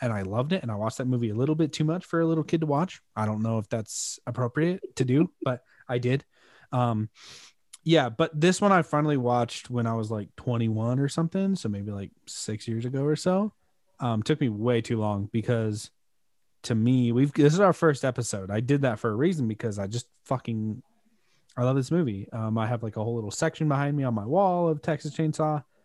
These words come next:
and you can see what's above it. So that's kinda giving away my number one. <laughs> Um, but yeah, just incredible. I think, I know, like, your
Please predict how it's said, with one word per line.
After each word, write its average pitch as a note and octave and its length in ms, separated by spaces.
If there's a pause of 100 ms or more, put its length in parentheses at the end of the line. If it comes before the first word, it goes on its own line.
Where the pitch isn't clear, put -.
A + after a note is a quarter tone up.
(400)
and G#2+ 200
you G2+ 60
can G#2 160
see A2 260
what's G#2 280
above A#2 300
it. C#3 180
So G#2 160
that's G2 160
kinda A2+ 180
giving G#2+ 240
away A2 180
my A#2 120
number A#2 240
one. E3+ 340
<laughs> - 480
Um, E3+ 440 (200)
but D#3 100
yeah, D#3+ 220 (260)
just F#3+ 440 (880)
incredible. A2+ 580 (220)
I C#3+ 140
think, D#3 600
I D3 140
know, D#3+ 380
like, C#3 380 (400)
your C#3 480